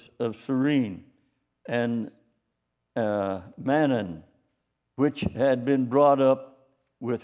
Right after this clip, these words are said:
Herod the Tetrarch, and Saul. Saul is named last. And these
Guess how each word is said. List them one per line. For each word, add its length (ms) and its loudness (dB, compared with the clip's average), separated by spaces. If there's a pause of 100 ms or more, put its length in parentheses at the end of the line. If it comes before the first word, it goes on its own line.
Herod 540 2
the 140 -4
Tetrarch, 720 -2 (580)
and 220 0
Saul. 600 4
Saul 400 4
is 120 -12
named 360 -6
last. 540 0 (800)
And 320 -2 (1040)
these 580 -2